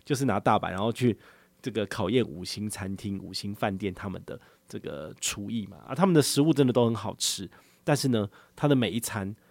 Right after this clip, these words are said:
它的价格直接就爆表了哈，因为他们不是素食餐厅啦，所以我用绿卡刷也不可能拿到十趴。我要搭配就是大白，大白才五十趴折扣这样子。好，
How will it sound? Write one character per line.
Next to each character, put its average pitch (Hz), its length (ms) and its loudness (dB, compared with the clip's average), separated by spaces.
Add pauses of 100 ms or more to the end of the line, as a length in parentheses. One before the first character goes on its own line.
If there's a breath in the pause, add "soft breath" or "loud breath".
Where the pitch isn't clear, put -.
它 - 100 -6
的 113 80 -2
价 113 220 0
格 95 140 -6
直 - 140 -10
接 101 100 -4
就 113 100 -4
爆 95 240 2
表 - 300 -12
了 117 60 -20
哈， 107 200 -16
因 160 120 2
为 202 40 10
他 214 100 10
们 175 120 12
不 117 100 0
是 139 120 -2
素 135 180 0
食 113 120 -6
餐 104 220 -6
厅 101 160 -10
啦， 87 120 -12
所 131 140 -4
以 113 80 -2 (260 soft breath)
我 113 120 0
用 151 140 6
绿 151 100 4
卡 104 180 -6
刷 120 180 -2
也 101 60 0
不 95 120 -8
可 104 100 -6
能 87 100 -6
拿 90 120 -6
到 110 120 -2
十 - 280 -10
趴。 - 260 -18 (440)
我 117 140 0
要 143 80 4
搭 113 160 2
配 120 140 -2
就 101 100 -4
是 107 100 -4
大 98 200 -4
白， - 260 -14
大 120 160 2
白 92 100 -2
才 98 180 -6
五 - 120 -10
十 - 140 -4
趴 90 200 -14
折 - 220 -18
扣 - 240 -16
这 - 80 -18
样 - 160 -20
子。 - 140 -20 (160)
好， - 200 -20